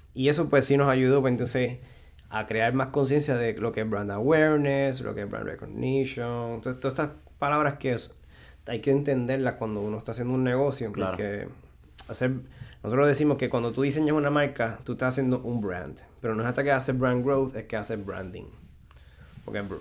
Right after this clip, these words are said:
Speaker 1: brand es la, es un noun y branding es una acción, o sea,
Speaker 2: Claro.
Speaker 1: si yo hago una marca, pues como que, <laughs> ajá, es como que
Speaker 2: El
Speaker 1: brand
Speaker 2: mind blown moment
Speaker 1: <laughs>
Speaker 2: del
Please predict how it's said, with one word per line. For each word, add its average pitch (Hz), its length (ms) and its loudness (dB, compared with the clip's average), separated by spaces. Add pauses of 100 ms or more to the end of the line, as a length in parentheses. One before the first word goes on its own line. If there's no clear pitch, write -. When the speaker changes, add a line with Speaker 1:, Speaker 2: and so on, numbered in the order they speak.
Speaker 1:
brand 147 640 4
es 127 140 -2
la, 120 460 4
es 113 100 -2
un 127 220 2
noun 113 500 0 (200)
y 117 120 -4
branding 113 360 -2
es 107 80 -2
una 107 140 -4
acción, 113 420 -2
o - 40 -8
sea, 104 260 -4
Speaker 2:
Claro. 95 300 -2 (360)
Speaker 1:
si 110 180 -8
yo 107 120 0
hago 113 120 0
una 127 340 2
marca, 147 500 -2 (420)
pues 101 180 -4
como 120 280 0
que, 110 160 0
<laughs> - 0 -
ajá, 101 200 -2
es - 180 -8 (300)
como 131 180 0
que 120 80 0
Speaker 2:
El 107 100 2
Speaker 1:
brand 123 240 6
Speaker 2:
mind 123 220 4
blown 117 280 2
moment 110 520 2
Speaker 1:
<laughs> 101 40 -4
Speaker 2:
del 110 380 2